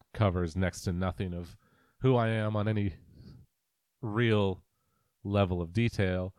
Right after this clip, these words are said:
but it just gives you a little bit of background into who you're talking, or who, who's talking to you. Uh,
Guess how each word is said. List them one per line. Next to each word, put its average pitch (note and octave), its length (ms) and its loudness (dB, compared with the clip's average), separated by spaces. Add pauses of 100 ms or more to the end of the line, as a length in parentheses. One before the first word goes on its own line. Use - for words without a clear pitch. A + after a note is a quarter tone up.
(460)
but F#2+ 480 2 (840)
it C3 100 -12
just A#2 200 4
gives G#2+ 160 4
you G2+ 80 4
a G2 40 2
little F#2 160 2
bit F2+ 160 0
of E2 80 -6
background F2+ 440 -4
into E2+ 180 -8
who F2 120 -6
you're F#2 100 -8
talking, - 440 -6
or G#2 100 -6
who, A#2 220 4
who's A#2 200 6
talking G2+ 340 2
to B2 120 -4
you. F#2+ 240 -6 (760)
Uh, G2 280 -14